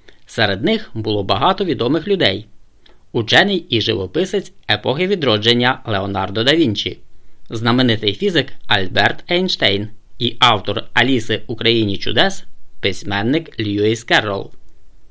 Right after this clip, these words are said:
Виявляється, шульгою є приблизно кожна шоста людина на планеті.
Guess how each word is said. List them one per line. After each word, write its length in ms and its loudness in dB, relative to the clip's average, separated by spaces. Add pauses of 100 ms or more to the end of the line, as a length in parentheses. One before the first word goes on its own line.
(600)
Виявляється, 840 4 (140)
шульгою 580 2 (120)
є 200 4
приблизно 580 0
кожна 420 -4
шоста 420 -4
людина 360 0
на 100 2
планеті. 500 -2